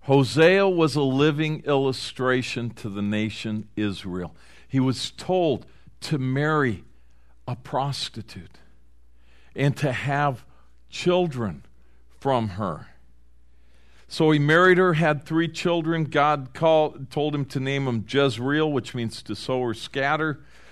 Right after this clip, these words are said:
uh, Lo Ruhamah, which means no mercy, and Lo Ami, which means not my people, because the Lord was going to judge Israel, because they were like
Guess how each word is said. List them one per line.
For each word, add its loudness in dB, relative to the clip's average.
uh, 6
Lo 4
Ruhamah, 2
which -6
means -6
no -2
mercy, 0
and 0
Lo 6
Ami, 0
which -4
means -6
not -2
my -2
people, -8
because -2
the -2
Lord 0
was -4
going -6
to -12
judge -4
Israel, -4
because -4
they -2
were -2
like -6